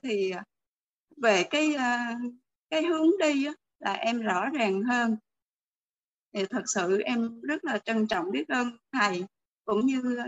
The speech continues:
nhân mạch của em là chị Mộng Tiên và những thầy cô giáo á, tại vì, à, ừm, ừm, khi mà rảnh á, em vẫn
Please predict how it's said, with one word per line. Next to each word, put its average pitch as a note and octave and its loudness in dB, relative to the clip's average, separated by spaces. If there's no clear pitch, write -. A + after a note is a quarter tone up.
nhân A#3+ -4
mạch G3+ -2
của A#3+ -8
em A#3+ 0
là G#3 4
chị F#3+ 2
Mộng G3 0
Tiên A#3+ -2
và G3+ 2
những F#3 0
thầy G3 2
cô A#3 2
giáo C4 2
á, F#4 0
tại A3+ 0
vì, G3 2
à, F#3 -2
ừm, A3+ -6
ừm, A3+ -6
khi D4 0
mà B3 2
rảnh F#3 2
á, F#4+ 4
em A#3+ -2
vẫn F#3 -4